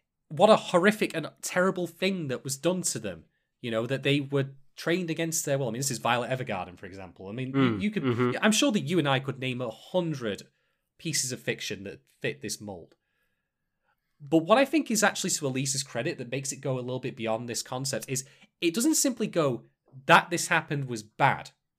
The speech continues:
Speaker 1: Now, don't get me wrong, it is still bad in my opinion, but it never belabors the point. But rather,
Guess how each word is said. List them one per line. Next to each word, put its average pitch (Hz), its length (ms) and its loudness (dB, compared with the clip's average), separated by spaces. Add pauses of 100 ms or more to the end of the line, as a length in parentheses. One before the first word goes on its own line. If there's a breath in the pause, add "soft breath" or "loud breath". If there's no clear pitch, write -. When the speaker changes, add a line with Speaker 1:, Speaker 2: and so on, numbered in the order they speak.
(200)
Speaker 1:
Now, 117 140 0
don't 143 220 2
get 123 140 -2
me 107 80 -6
wrong, 113 260 -2
it 107 80 0
is 170 160 2
still 104 200 -2
bad 95 260 -6
in 87 100 -14
my 90 160 -12
opinion, 95 360 -12
but 117 80 -8
it 117 60 -10
never 156 180 -2
belabors 120 480 -4
the - 80 -20
point. 90 320 -14 (420 soft breath)
But 143 200 -4
rather, 220 420 4